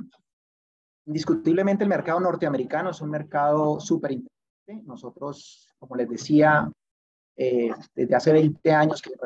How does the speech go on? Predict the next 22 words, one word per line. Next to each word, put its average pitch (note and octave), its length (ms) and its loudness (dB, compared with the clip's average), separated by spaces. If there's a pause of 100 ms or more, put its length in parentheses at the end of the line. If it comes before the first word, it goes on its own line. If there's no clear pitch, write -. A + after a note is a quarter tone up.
arrancamos C3+ 340 -8
la D3+ 100 2
compañía C3+ 380 -2
y D3 60 4
más C#3 140 2
o - 80 -16
menos - 360 -20
unos D3+ 200 -6
siete D#3+ 280 0
años D3+ 300 2 (300)
estamos D3+ 320 -6
en D3 80 -4 (180)
el D#3 80 -20
mercado C#3 300 -10
norteamericano, C#3 760 -4
invertimos C#3 460 -8
un D3 100 0
dinero, D#3+ 500 2
construimos C3+ 540 -14
allá B2+ 340 2 (440)
una D3 200 0
compañía. D#3 800 2